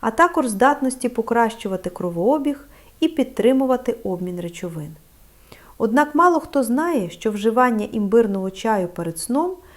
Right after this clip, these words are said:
може сприяти зниженню рівня цукру в крові вранці. І це не випадково. Імбир містить гінгерол, активну речовину, яка покращує реакцію клітин на інсулін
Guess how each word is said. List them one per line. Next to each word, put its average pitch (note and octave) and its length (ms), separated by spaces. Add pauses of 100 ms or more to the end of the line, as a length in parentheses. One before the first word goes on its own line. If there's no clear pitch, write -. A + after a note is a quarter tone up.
(260)
може F4+ 260
сприяти D4 580
зниженню G#3+ 540
рівня G3 300
цукру C#4+ 400
в D#4 100
крові F#3 340
вранці. D#3 580 (520)
І A#3+ 100
це A3+ 240
не A#3+ 120
випадково. A#3 680 (680)
Імбир B3 400
містить D4 560
гінгерол, A3+ 600 (400)
активну G#3+ 540
речовину, F#3+ 640 (360)
яка A#3+ 240
покращує D4 680
реакцію A3+ 500
клітин G#3 500
на F3 80
інсулін G3 600